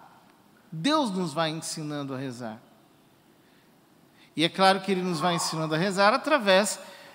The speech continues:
da ajuda da igreja, que é mãe e mestra também na vida de oração, especialmente através dos grandes santos que eram apaixonados pela oração.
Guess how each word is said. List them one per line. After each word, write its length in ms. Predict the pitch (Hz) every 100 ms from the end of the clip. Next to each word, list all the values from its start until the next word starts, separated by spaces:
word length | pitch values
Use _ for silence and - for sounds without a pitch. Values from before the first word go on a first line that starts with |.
| - -
da 200 | 175 185
ajuda 280 | 156 165
da 100 | 170
igreja, 560 | 165 165 214 190 120 104 - - - _ _ _ _ _ _ - _ -
que 140 | -
é 40 | 156
mãe 320 | 156 196 185
e 40 |
mestra 720 | 156 175 196 - - 131 117 - -
também 420 | 196 165 147 220
na 160 | 226 185
vida 280 | 151 156 147
de 100 | 139
oração, 480 | 131 120 - 110 85 - _ _ _ _ _ _ _ _ _ _ _
especialmente 640 | 151 143 175 - 165 170 208
através 380 | 190 170 180 185
dos 140 | 151
grandes 380 | 147 196 208 175
santos 540 | - 180 185 202 - - - - - - -
que 380 | - 196 214 - - - - -
eram 200 | 180 202
apaixonados 1080 | 202 214 233 - 240 220 180 190 196 202
pela 320 | - - 185 185
oração. 540 | 196 202 - 143 113